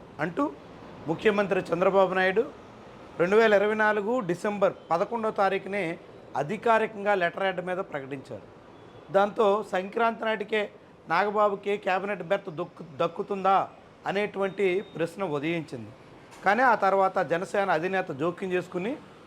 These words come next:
నాగబాబుని తొలుత మండలి సభ్యుడిగా ఎన్నికైన తర్వాత క్యాబినెట్లో బెర్త్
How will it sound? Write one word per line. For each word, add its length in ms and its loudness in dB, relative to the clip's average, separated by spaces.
నాగబాబుని 640 4
తొలుత 520 2
మండలి 580 2
సభ్యుడిగా 720 4
ఎన్నికైన 500 0
తర్వాత 460 0
క్యాబినెట్లో 720 4
బెర్త్ 520 2